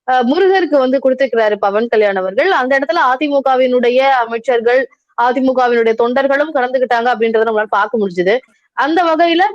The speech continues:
புரட்சி தலைவர் கொடுத்த அந்த தலைப்பை புரட்சி தலைவர் முருகர் அப்படின்னு சொல்லி பவன் கல்யாண் அவர்கள் ஒண்ணு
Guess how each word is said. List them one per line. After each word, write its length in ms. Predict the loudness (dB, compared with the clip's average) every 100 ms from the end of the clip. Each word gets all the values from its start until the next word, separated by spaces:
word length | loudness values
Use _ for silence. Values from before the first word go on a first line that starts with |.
| -4
புரட்சி 320 | -4 -2 -2
தலைவர் 420 | -2 -4 -2 -2
கொடுத்த 400 | 0 0 2 2
அந்த 320 | 0 0 -4 -4
தலைப்பை 560 | -2 -2 0 0 0
புரட்சி 320 | 0 -2 -2 -2
தலைவர் 340 | 0 2 2
முருகர் 380 | 2 2 2 0
அப்படின்னு 260 | 0 -2
சொல்லி 220 | 0 0 0
பவன் 260 | 0 0
கல்யாண் 240 | 2 2 2
அவர்கள் 320 | 0 0 0
ஒண்ணு 460 | 0 0 0 -2